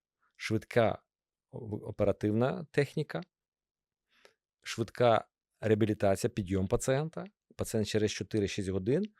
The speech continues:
ми говорили з вами, вже ходить по палаті, так? Це дозволяє момент, коли він мінімум часу проводить в наркозі,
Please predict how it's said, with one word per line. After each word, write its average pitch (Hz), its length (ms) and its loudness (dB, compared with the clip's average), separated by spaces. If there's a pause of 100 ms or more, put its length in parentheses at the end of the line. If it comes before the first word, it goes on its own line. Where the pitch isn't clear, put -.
(240)
ми 107 120 2
говорили 107 400 2
з 151 40 -2
вами, 151 200 0
вже 110 140 -2
ходить 117 340 -2
по 110 100 -8
палаті, - 480 -12
так? - 320 -8 (840)
Це 117 200 0 (120)
дозволяє 107 680 2
момент, 101 340 0
коли 113 220 0
він 107 120 4
мінімум 113 500 4
часу 104 340 -2
проводить 104 460 -2
в 104 40 0
наркозі, 98 600 -2